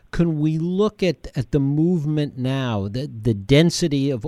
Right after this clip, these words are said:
of what's happening, for example, in San Francisco and Silicon Valley, and some companies and some people moving away, the, the, some of it, in fact, moving back to, to Los Angeles, to, to Venice, to Silicon Beach?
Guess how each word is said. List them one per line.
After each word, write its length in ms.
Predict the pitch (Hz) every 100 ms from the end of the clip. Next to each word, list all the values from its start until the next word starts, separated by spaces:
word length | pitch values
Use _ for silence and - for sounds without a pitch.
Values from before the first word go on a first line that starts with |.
| -
of 140 | 110
what's 280 | 123 131 -
happening, 600 | 131 131 120 131 120 110
for 120 | 127
example, 560 | 110 101 110 107 117 104
in 140 | 113
San 220 | 107 117
Francisco 560 | 104 107 127 - - 104
and 100 | 98
Silicon 400 | - 110 101 107
Valley, 400 | 101 101 101 98 - - -
and 160 | - 104
some 240 | - 139 135
companies 520 | 127 127 123 123 127
and 100 | 120
some 200 | 127 120
people 260 | 127 120
moving 400 | 117 120 120 127
away, 400 | 120 117 131 113
the, 220 | 98 101 101
the, 140 | 127
some 240 | 117 139 151
of 80 | 147
it, 160 | 135
in 60 | 131
fact, 240 | 147 131
moving 300 | 143 147 147
back 260 | 139 131 -
to, 180 | 156 131
to 280 | - 143
Los 320 | 139 135 135 156
Angeles, 540 | 170 175 131 104 -
to, 200 | 117 113
to 160 | 107 120
Venice, 420 | 113 160 151 104
to 100 | -
Silicon 420 | - 151 165 139
Beach? 380 | 135 170 156 -